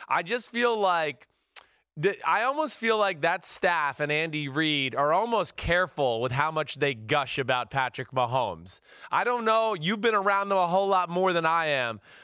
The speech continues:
but I feel like it's one of those things, you ask them about it, and I feel like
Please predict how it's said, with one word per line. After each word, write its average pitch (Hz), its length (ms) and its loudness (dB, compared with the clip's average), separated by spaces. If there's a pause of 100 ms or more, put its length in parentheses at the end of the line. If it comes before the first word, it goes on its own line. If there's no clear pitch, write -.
but 165 100 2
I 165 100 0
feel 220 200 0
like 226 160 0
it's 180 100 -4
one 202 140 2
of 202 40 0
those 190 220 2
things, 175 280 0
you 196 280 2
ask 202 300 0
them 233 140 0
about 220 280 2
it, 233 140 2
and 170 100 2
I 160 100 0
feel 226 220 0
like 202 240 0